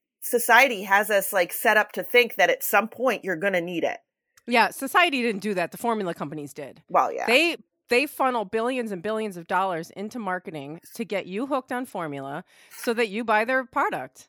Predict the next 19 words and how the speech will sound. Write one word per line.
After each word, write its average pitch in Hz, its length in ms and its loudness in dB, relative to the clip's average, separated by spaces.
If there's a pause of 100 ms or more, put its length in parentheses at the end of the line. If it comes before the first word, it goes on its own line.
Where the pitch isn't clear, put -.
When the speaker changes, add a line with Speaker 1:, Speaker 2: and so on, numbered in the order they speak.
Speaker 1:
Right. - 320 2
Speaker 2:
Their 262 280 6
point, 277 500 -2
the 214 100 0
whole 269 180 0
entire 302 320 0
point, 226 460 -6
formula 294 360 -2
companies 233 420 -6
exist 185 640 -8
to - 100 -10
destroy 165 680 -6
your 185 480 -4
breastfeeding 160 480 -6
relationships. 139 800 -14 (420)
That 196 160 4
is 175 100 -6
a - 80 -10 (200)
fact. - 460 -2